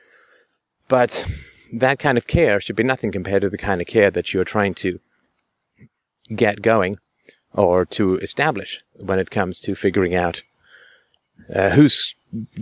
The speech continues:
who you're gonna trust your, in a sense, your soul to. So, so take the time and figure out what it is that,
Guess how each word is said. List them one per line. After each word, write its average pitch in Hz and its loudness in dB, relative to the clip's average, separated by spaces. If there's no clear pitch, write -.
who 135 4
you're 117 0
gonna 131 4
trust - -6
your, 113 2
in 113 0
a 110 4
sense, 127 0
your 104 2
soul 214 4
to. - -4
So, 156 4
so 156 2
take 175 -2
the 147 -8
time 90 -2
and 101 2
figure 127 0
out 107 0
what 101 0
it 95 -2
is - 2
that, 101 0